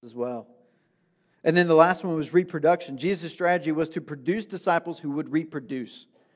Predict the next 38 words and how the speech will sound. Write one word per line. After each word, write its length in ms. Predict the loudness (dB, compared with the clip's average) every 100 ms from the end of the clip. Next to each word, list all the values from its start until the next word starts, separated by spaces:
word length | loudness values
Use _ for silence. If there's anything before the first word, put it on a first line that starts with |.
| _ _ 0
And 200 | 2 4
he 100 | 6
gives 260 | 6 6
that 160 | 6 4
with 140 | 0
the 60 | -2
Great 360 | 2 2 2 0
Commission. 520 | -4 -4 -6 -10 -18 _ 4
Basically 300 | 6 6 2
takes 240 | 2 0 0
the 100 | 2
mission, 340 | 2 2 2
"Love 200 | 4 6
God, 240 | 6 8
lo-, 240 | 4 4 4
love 220 | 6 6
one 140 | 4 0
another," 420 | 2 4 4 0 -12 -20 _ _ 2
and 140 | 6
then 220 | 6 4 -2 -20 _
puts 240 | 4 4
it 140 | 4 2
into 240 | -2 -2
the 100 | -4
Great 440 | -4 2 4 4 -2
Commandment 480 | -2 0 0 2 2
of 200 | 2 6
go 200 | 6 6
and 180 | 0
make 240 | 6 6 6
disciples 640 | 0 2 2 0 -4 -4 -14 _ -8 0
of 180 | 0 2
not 300 | 2 2 2
just 180 | 0
here 180 | 2 2
in 80 | 0
Jerusalem, 640 | 4 6 6 2 -2 2
but 260 | 4 4